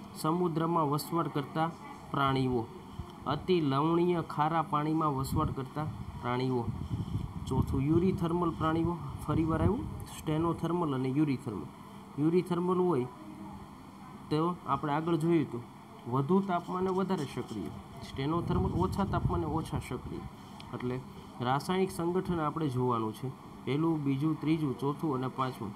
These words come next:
પહેલું એટલે કયું? અંતઃસ્થલીય જળ, બીજું સમુદ્ર, ત્રીજું અતિ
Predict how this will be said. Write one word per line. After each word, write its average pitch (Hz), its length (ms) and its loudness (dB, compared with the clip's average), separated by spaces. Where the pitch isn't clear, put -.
પહેલું 170 340 2
એટલે 175 240 -2
કયું? 156 220 2
અંતઃસ્થલીય 156 840 0
જળ, 123 200 2
બીજું 147 320 4
સમુદ્ર, 139 500 2
ત્રીજું 139 340 2
અતિ 175 200 0